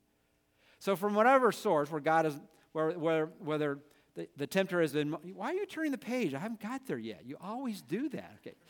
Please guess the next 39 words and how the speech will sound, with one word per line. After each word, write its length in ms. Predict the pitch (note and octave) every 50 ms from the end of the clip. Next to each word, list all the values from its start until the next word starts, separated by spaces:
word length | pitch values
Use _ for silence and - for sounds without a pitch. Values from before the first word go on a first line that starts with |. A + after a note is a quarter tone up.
| - - - - - - _ -
Is 160 | - E3+ E3 D#3+
that, 260 | F#3 E3+ E3 D3 - - - -
is 180 | - F3+ F3+ E3+
that, 360 | G3+ F#3+ F3+ F3 E3+ F3 - - _ _ _ _ - - - -
you 140 | G#3+ F#3
know, 80 | F3 F3
the 80 | E3+ E3
tempter, 520 | - - G#3 B3 C#4 C#4+ - - F3 D#3
whether 240 | D3+ E3 E3 E3+ E3+
he 60 | E3+
uses 340 | F3 F3+ F#3 E3 D#3 D3 D3
a, 120 | D3 C3+ - - - _ _
a 120 | - D3+ C#3+
person 400 | - - G3 G#3 G3 - F#3 E3
with 240 | D3+ D3 C#3+ D3 -
skin 340 | - - F#3 F#3+ G3 F#3+
on, 480 | D3+ B2 A2+ A2 A2+ B2 D#3 G3 G#3 G3 _ _ _ _ _ _ _ -
or 200 | D3+ D3 D3 C#3+
whether 360 | D3 D#3 E3 E3 D#3+ D#3+ D3+
it's 200 | D3+ D3 C3 -
just 160 | F3 D#3 -
a 60 | C#3+
thought 380 | A#2+ - - D#3 D#3+ E3+ E3+ -
that's 140 | D#3 - -
put 140 | - F3
in 120 | E3 D3 C#3+
your 100 | C#3 C3+
mind, 460 | C3 B2+ B2 B2+ B2+ B2+ C#3+ D#3 D3
and 80 | B2+ B2+
I 80 | C3+
don't 100 | C#3 C#3
know 80 | C#3 C3
how 180 | A#2 C3+ C3+ C3+
that 160 | C#3 C3 B2
happens. 340 | B2 B2 B2+ B2+ C#3+ C#3 C#3
It 60 | C#3
could 120 | C3 A#2
be 120 | A2+ B2 A#2+
from, 280 | - C3 B2 A#2+ A#2+